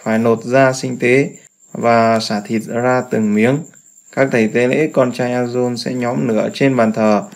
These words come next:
và sắp củi lên. Các thầy tế lễ, con trai A-rôn, sẽ sắp xếp các miếng thịt, kể cả cái đầu và mỡ, lên củi đang cháy trên bàn thờ.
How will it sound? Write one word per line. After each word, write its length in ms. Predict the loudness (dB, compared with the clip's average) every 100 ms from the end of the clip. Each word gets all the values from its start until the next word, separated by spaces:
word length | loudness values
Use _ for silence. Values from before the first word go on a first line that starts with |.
| -20 -20 _
và 380 | 0 2 2 0
sắp 220 | 0 -2 -2 -6
củi 200 | -4 -2
lên. 420 | 2 6 6 4 -6 -20 _ -6
Các 100 | -4
thầy 140 | -2 -2
tế 140 | -2
lễ, 220 | 0 0
con 160 | 0 0
trai 160 | 0 0
A-rôn, 440 | 2 2 2 0
sẽ 220 | -2 -8
sắp 200 | -4 -6
xếp 280 | -4 0 0 0 -12
các 240 | -10 -6 -4
miếng 220 | -2 0
thịt, 200 | 0 0 -4 _ _ _ _
kể 140 | -4
cả 260 | 0 -2 0
cái 100 | 0
đầu 340 | 2 2 2 0
và 360 | -2 -2 -2
mỡ, 360 | -4 -4 -2 -4 -8 _ _
lên 300 | -2 0 -2
củi 320 | -4 -8 -8 -4
đang 340 | -2 -2 -6 -10
cháy 240 | -8 -6 -6
trên 260 | -6 -6 -4
bàn 180 | -6
thờ. 260 | -4 -4